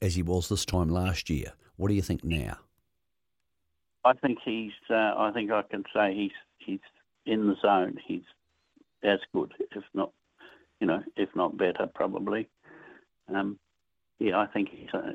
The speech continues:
Speaker 2: in the zone. I think, um, I think he'll, he'll race as well as he did last year.
Speaker 1: Mate, it's gonna be an exciting time. Last year, you had to watch the race at home. You were trapped away because of the covid borders. You won't be this year, mate. Uh,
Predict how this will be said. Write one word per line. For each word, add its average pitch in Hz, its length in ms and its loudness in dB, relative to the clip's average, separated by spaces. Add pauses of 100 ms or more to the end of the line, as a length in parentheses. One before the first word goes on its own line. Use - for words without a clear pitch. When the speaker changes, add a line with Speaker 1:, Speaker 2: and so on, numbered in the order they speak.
Speaker 2:
in 101 100 0
the 95 180 -2
zone. 104 300 2
I 101 100 -2
think, 95 220 -6 (140)
um, 95 240 0 (1120)
I 101 80 -4
think 95 260 -2
he'll, 95 300 2 (300)
he'll 95 380 -2
race 104 300 0
as 92 140 -12
well 95 200 2
as 82 120 -4
he 92 80 -4
did 90 200 -2
last 98 340 2 (100)
year. 80 260 -6 (1160)
Speaker 1:
Mate, 107 160 4
it's 95 120 0
gonna 123 160 4
be 123 80 6
an 120 80 4
exciting 135 420 4
time. 131 320 2
Last 123 460 2
year, 123 220 4
you 117 200 0
had 107 160 2
to 104 80 0
watch 107 300 -2
the 110 80 0
race 104 260 2
at 90 60 -2
home. 107 260 2
You 101 120 2
were 90 80 2
trapped - 380 -2
away 104 380 4
because 95 300 -4
of 98 80 0
the 95 80 -2
covid 98 440 0
borders. 107 380 2
You 92 80 0
won't 110 180 2
be 98 120 -2
this 98 240 -2
year, 92 120 2
mate. 92 300 0
Uh, 90 140 0